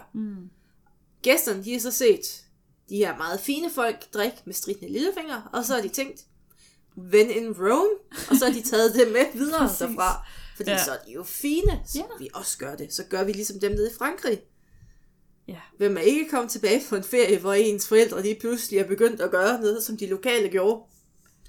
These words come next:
Speaker 1: Ja.
Speaker 2: Ja, ja.
Speaker 1: Det har vi alle sammen prøvet.
Speaker 2: Vi har alle været der.
Speaker 1: <laughs> Det var så
Speaker 2: Mm.
Speaker 1: svært det år at få mine forældre til at holde op med at danse zorba igen.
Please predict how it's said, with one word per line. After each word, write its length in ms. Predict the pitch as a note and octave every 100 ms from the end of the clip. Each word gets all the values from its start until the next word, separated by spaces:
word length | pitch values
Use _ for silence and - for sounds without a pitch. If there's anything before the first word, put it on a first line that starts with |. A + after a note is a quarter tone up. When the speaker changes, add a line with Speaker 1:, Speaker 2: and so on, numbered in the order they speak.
| - - _ _ _ -
Speaker 1:
Ja. 120 | F3 F3+ _ -
Speaker 2:
Ja, 120 | - - _ _
ja. 60 | -
Speaker 1:
Det 80 | A3
har 220 | G#3+ F#3+
vi 180 | F3+ E3+
alle 160 | D#3+
sammen 300 | E3+ - -
prøvet. 360 | D#3+ - D3+ D#3+ -
Speaker 2:
Vi 100 | A#3
har 80 | G3+
alle 300 | F#3+ A3+ G3+
været 260 | E3+ F3+
der. 220 | G3 F3 C#4 - F4 - A#4 - - - -
Speaker 1:
<laughs> 880 | - - - E4 - - - - -
Det 100 | A#3
var 120 | G3+
så 140 | A3+
Speaker 2:
Mm. 40 | A#3+
Speaker 1:
svært 440 | - G3+ F#3 - - - - -
det 140 | G#3
år 260 | E3 E3+ -
at 80 | F#3
få 100 | G3
mine 200 | F#3+ F#3
forældre 340 | G3+ F3+ E3+
til 120 | F#3
at 80 | F#3+
holde 220 | F#3 F3 E3+
op 140 | F3
med 80 | E3+
at 80 | E3
danse 220 | F3+ F3
zorba 280 | E3 E3 F3+
igen. 360 | E3+ D3+ E3